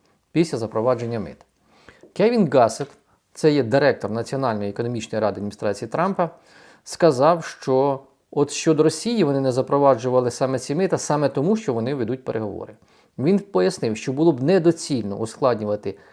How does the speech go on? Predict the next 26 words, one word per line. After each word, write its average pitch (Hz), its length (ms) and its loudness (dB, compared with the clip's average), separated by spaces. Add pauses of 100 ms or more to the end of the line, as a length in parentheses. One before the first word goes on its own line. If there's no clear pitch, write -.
(320)
митами 113 480 2
процес 131 540 0
перемовин 135 540 0
щодо 135 360 -2
врегулювання 113 640 -2
російсько-української 110 880 -6
війни. 92 300 -8
Можливо, 127 300 0
саме 139 280 -2
через - 320 -4
це 175 140 -2
Юлія 98 240 -4
Тимошенко 113 560 -6
так 107 200 -4
ствердно 107 400 -2
говорить 107 420 -6
про 104 100 -6
те, 101 200 -4
що 104 340 -6 (260)
кінець 113 320 -6
травня 98 400 -2
буде 95 380 -6
ознаменований 98 640 -8
завершенням 107 520 -6
війни. 151 340 -6 (500)
І 220 220 -2